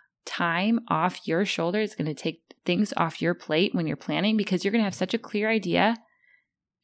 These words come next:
and you're gonna know what you're targeting, what you're pinpointing with this lesson, and you're gonna know what you're looking for with your E L L students when it comes to language development.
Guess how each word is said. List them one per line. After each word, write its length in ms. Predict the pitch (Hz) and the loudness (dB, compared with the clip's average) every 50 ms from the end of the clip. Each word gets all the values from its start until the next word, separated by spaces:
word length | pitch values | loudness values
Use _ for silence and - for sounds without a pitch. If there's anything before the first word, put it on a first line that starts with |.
| - _ _ _ _ _ _ - - - | -20 _ _ _ _ _ _ -12 -4 0
and 120 | 196 175 | 2 2
you're 200 | 180 175 165 147 | 2 2 0 0
gonna 180 | 160 170 165 160 | 0 0 0 0
know 320 | 160 160 160 165 175 190 | 0 0 2 4 4 6
what 200 | 208 220 220 - | 6 4 2 2
you're 280 | 190 180 180 175 170 - - _ _ _ - | 2 2 2 2 2 0 -6 _ _ _ -6
targeting, 500 | - - 165 175 175 208 226 240 233 208 | -2 2 2 2 4 2 2 2 2 0
what 160 | 175 - - | -2 -2 -2
you're 160 | - 156 151 | -2 -4 -4
pinpointing 680 | - - 185 185 202 - - 226 226 233 240 240 240 - | -4 -2 -2 -2 -2 -2 0 0 2 2 2 2 0 0
with 200 | 175 160 160 - | -2 -2 -2 -4
this 240 | 165 - - - - | -6 -6 -4 0 2
lesson, 500 | 175 190 185 - 254 262 269 294 302 285 _ - - - - - | 2 2 2 2 2 4 4 4 2 0 _ -18 -20 -20 -10 -4
and 100 | - 170 | -2 0
you're 80 | 160 156 | 0 0
gonna 140 | 156 156 151 | -2 -2 0
know 320 | 160 165 170 185 208 226 | 2 4 4 6 6 4
what 220 | 226 190 185 - | 4 4 2 2
you're 160 | - - 165 151 | 2 2 0 2
looking 360 | 160 175 180 - - 214 220 | 0 0 0 0 0 0 0
for 220 | - - 214 214 | 0 0 -2 0
with 160 | 196 175 - | 0 -2 -4
your 80 | - - - | -6 -6 -4
E 80 | - | -2
L 120 | 175 175 175 | -2 -2 0
L 100 | 180 175 | -2 -4
students 540 | - - - - - - - - - - - | -4 -4 -4 -4 -4 -4 -6 -8 -12 -12 -8
when 120 | - 165 156 | -4 -2 -2
it 60 | 160 | -2
comes 240 | - 156 151 151 - | -2 -2 -4 -4 -4
to 100 | - 160 | -4 -2
language 400 | 151 151 151 151 151 151 - - | 0 2 2 2 2 0 -2 -2
development. 500 | - 160 160 156 - - - - - | -2 0 2 2 0 0 -2 -4 -6